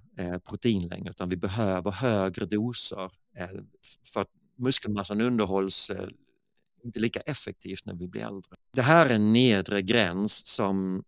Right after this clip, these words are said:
som jag tycker är väldigt vag, men det, det är absolut inte optimalt, ehm, när vi pratar om äldre och äldre kvinnor i medelåldern, utan där tittar man på andra nivåer.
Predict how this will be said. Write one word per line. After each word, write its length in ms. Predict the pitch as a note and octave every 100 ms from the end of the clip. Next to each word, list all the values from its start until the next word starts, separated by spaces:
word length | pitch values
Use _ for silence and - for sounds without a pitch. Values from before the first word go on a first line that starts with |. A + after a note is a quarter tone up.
| _ _
som 200 | - A#2+
jag 260 | A2 A#2+ A#2+
tycker 260 | G#2+ - F#2+
är 100 | F#2
väldigt 360 | G2 F#2 -
vag, 540 | F2+ G2 A2+ C3+ C3+ A#2+ _ _
men 360 | A2 G#2 G2 F#2+ -
det, 380 | A#2 A2 A2+ A#2
det 180 | A#2
är 40 | A2+
absolut 500 | - - C3 D3+ B2
inte 200 | G2+ F2+
optimalt, 760 | - - F#2+ F2 E2+ - - - _
ehm, 420 | G2 F2 E2+ E2+ - _
när 120 | A2+ F#2
vi 100 | F#2
pratar 400 | - F2+ - E2+
om 240 | F2 F2+ -
äldre 580 | A2 G2+ G2 - F#2 G2+ A2
och 260 | G2 F#2+ -
äldre 300 | - F#2+ F2+
kvinnor 520 | F#2+ - F#2 F2+ G2+ - _
i 140 | - F#2
medelåldern, 640 | F#2+ F#2+ G#2+ G#2 F#2 F#2
utan 340 | - F#2+ F#2+ - - - - _ _ _ _ _ _
där 200 | D3+ E3+
tittar 240 | E3+ C#3+
man 160 | A2 G2+
på 100 | A#2+
andra 280 | B2+ A2 F#2+
nivåer. 600 | G2+ A2+ A2+ G#2 G#2+